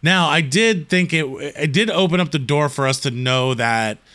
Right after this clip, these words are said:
even if we lose characters, we may not lose them in the show. We may get to see other things from them 'cause Tess comes back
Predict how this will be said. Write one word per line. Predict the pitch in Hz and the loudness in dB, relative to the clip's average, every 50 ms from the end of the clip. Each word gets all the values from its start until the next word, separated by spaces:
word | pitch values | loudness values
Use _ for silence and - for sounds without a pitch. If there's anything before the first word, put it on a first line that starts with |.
| - - - _ _ _ _ _ _ _ _ _ | -20 -20 -20 _ _ _ _ _ _ _ _ _
even | - 170 190 190 175 185 180 | 0 2 2 4 4 4 2
if | 175 160 - | 2 0 0
we | 147 156 151 | 0 0 2
lose | 139 131 131 139 160 170 170 165 147 123 | 2 0 2 4 4 4 4 4 2 0
characters, | - - 170 170 165 160 151 127 - 135 123 123 113 104 | -2 0 0 2 2 2 0 0 -2 -2 -2 -2 -2 -2
we | 123 123 | -4 -2
may | 123 131 135 143 143 | 0 0 0 0 2
not | 139 131 123 117 | 0 0 -2 -2
lose | 107 107 113 131 147 147 143 127 110 | -4 -4 0 2 2 4 2 2 2
them | 117 131 127 120 | 0 0 0 0
in | 120 113 107 | -2 -4 -4
the | 104 | -2
show. | - - - 107 80 76 - - - _ _ _ _ _ _ _ _ _ _ _ _ _ _ _ _ - | -2 -2 -2 -2 -4 -8 -12 -16 -20 _ _ _ _ _ _ _ _ _ _ _ _ _ _ _ _ -4
We | 113 127 127 | -2 0 2
may | 131 143 147 135 | 2 2 0 0
get | 110 127 151 139 110 | 0 -2 -2 -2 -4
to | 123 127 | -6 -4
see | 120 - - 156 147 - | -2 0 0 0 -2 -2
other | 127 139 143 139 131 | -2 0 0 0 0
things | - 139 131 131 123 | 0 -2 -2 -2 -2
from | - 127 113 | -4 -4 -6
them | 107 98 | -6 -6
'cause | - - 117 - | -6 -6 -6 -6
Tess | - - 175 180 175 - | -2 0 0 0 0 0
comes | - - 127 110 104 92 | -2 -4 -6 -6 -6 -8
back | 87 - 101 - - - - - - - | -6 -6 -6 -6 -6 -10 -16 -18 -20 -20